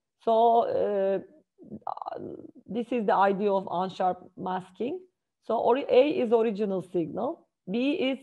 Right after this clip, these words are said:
the blurred version. Now you guys know how to do the bl-, obtain this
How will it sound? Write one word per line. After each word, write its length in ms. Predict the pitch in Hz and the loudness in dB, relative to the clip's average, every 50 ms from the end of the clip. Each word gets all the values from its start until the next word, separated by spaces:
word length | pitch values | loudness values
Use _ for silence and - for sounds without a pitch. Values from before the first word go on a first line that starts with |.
| - _ _ - - | -12 _ _ -20 -6
the 160 | - 233 240 | -2 -2 0
blurred 440 | 196 214 233 240 240 233 233 202 190 | 0 2 4 6 6 6 4 2 0
version. 480 | 180 170 160 170 139 160 180 208 220 | 0 0 0 0 -2 -4 -4 -4 -2
Now 220 | 220 233 233 233 226 | 0 2 2 2 2
you 160 | 233 240 226 | 0 0 2
guys 300 | 196 240 247 254 247 214 208 | 4 4 6 6 4 2 0
know 240 | 240 240 233 220 202 | 0 0 0 2 2
how 200 | 214 196 190 180 - | 2 2 0 0 -2
to 60 | 208 | -6
do 240 | 185 156 180 180 180 | -4 -2 0 0 0
the 100 | 170 175 | 0 -2
bl-, 220 | 156 170 175 170 - | -4 -4 -4 -4 -2
obtain 540 | 165 170 175 175 - - 185 180 175 170 | -2 -2 -2 -2 -4 -2 -2 -2 -2 -2
this 120 | 165 175 | -4 -6